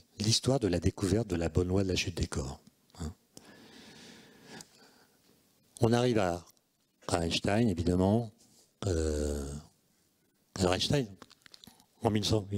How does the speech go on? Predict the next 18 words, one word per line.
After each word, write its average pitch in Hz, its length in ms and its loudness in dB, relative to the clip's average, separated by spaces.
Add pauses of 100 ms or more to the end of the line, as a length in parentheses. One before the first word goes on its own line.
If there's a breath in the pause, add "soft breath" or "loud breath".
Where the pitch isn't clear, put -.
(140)
en 95 100 0
mille 101 120 2
neuf 104 100 4
cent 92 140 -2
cinq, 117 280 0
comme 87 160 -2
vous 82 60 -6
le 80 40 -4
savez, 92 360 2
il 85 140 0
est 73 240 -2 (640 loud breath)
ingénieur 95 480 2
au 90 80 2
bureau 95 240 2
des 90 120 0
brevets 85 280 0
de 82 100 2
Berne. 95 460 0